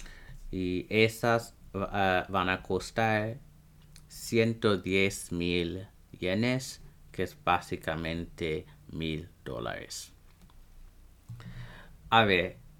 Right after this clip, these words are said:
em, en cada una de esas colecciones vendrán con un plumín, con la nueva ancla de Sailor, y dice ciento décimo, y son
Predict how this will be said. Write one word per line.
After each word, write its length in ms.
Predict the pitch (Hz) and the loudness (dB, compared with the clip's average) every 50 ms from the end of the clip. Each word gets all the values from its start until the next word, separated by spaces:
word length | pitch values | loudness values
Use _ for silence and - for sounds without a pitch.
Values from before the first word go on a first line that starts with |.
| - | 0
em, 480 | - 113 110 110 110 107 104 107 104 98 - - - - - - - - - - - - - - - - - - | 4 6 6 6 6 6 4 2 0 -4 -6 -10 -12 -14 -14 -16 -18 -16 -16 -16 -16 -16 -18 -20 -20 -20 -8 0
en 200 | - 117 113 110 | 2 4 4 2
cada 360 | 110 - 135 131 135 135 135 131 | 4 8 8 10 10 10 10 8
una 340 | 127 131 127 131 127 127 | 8 6 6 6 6 4
de 600 | 120 120 120 113 110 110 107 104 104 101 90 - - | 6 6 6 8 8 6 6 4 4 2 0 -4 -6
esas 340 | - 101 101 - - 104 - | -4 -4 -4 -2 -2 -4 -4
colecciones 880 | - - 95 90 87 - - - 127 131 135 135 127 127 131 131 - 87 | -2 0 0 0 0 -2 -2 0 2 4 4 4 2 2 -2 -4 -4 -2
vendrán 520 | 101 101 95 92 87 92 95 98 101 104 | -2 0 0 0 2 2 4 4 4 2
con 200 | 104 - 101 92 | 0 -2 -2 0
un 180 | 90 92 92 90 | 0 0 -2 -2
plumín, 800 | - - 95 90 87 90 98 107 113 117 117 120 120 123 127 127 - - - - - - | -4 -2 -2 -2 0 0 2 2 4 4 4 2 2 0 -2 -4 -8 -16 -20 -20 -16 -4
con 400 | - 104 98 90 82 73 73 95 | 0 0 0 2 0 0 2 2
la 120 | 95 90 | 2 4
nueva 680 | 92 90 87 92 101 117 139 160 156 117 90 80 - - | 2 2 2 4 6 6 6 6 8 6 6 6 4 0
ancla 640 | - 78 73 - - - - 69 57 57 78 87 - - | -2 -4 -4 -4 -6 -8 -4 -4 -4 -4 -6 -8 -12 -8
de 160 | 82 85 85 | -8 -8 -8
Sailor, 600 | - - - 104 110 113 117 120 120 123 110 - - - - - - - - | -6 -2 0 2 2 2 2 0 0 0 -2 -4 -8 -16 -20 -20 -20 -8 -4
y 140 | 104 104 92 | -2 -2 0
dice 600 | 95 101 101 101 - - 110 104 101 101 104 - - - - | 0 -2 -2 -4 -2 0 2 2 2 0 -2 -6 -14 -20 -18
ciento 540 | - - - 113 104 101 101 101 104 95 87 | -14 -6 -2 0 2 2 2 0 0 0 2
décimo, 840 | 82 87 92 98 - - - 110 104 107 110 113 131 190 190 - - - - - - - - - - - | 2 2 2 2 0 -2 -4 -2 -2 0 0 -2 -2 -4 -8 -12 -16 -20 -20 -20 -20 -20 -20 -20 -14 -6
y 180 | 98 95 95 | -4 -4 -4
son 560 | 95 - - 101 95 95 95 95 98 98 101 | -4 -2 -2 0 0 0 0 -2 -4 -6 -10